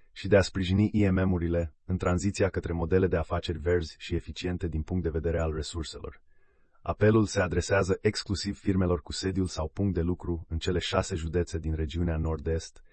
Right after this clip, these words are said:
iar selecția proiectelor se va face pe baza unui sistem competitiv de evaluare.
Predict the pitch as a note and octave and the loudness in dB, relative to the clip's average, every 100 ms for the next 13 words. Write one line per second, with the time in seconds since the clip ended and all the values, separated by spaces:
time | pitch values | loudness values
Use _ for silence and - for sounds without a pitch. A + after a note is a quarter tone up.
0 | - _ _ - F#2+ - F#2+ G#2 - G#2 | -20 _ _ 0 2 2 4 4 6 2
1 | - F2+ F#2 F2 D#2+ - - D#2+ - F2+ | 6 4 4 2 0 -2 -2 -2 2 0
2 | F2 F2 D#2 F2 F2+ F2+ E2+ - - - | 0 -2 2 4 4 2 0 -4 -6 -2
3 | F#2+ E2+ - G2 G2 F#2 - - E2+ D2+ | 0 -2 -2 -2 0 -2 -4 -6 -6 -2
4 | E2 D2+ D#2 D#2 D2 - - | -2 0 -2 -2 -4 -6 -14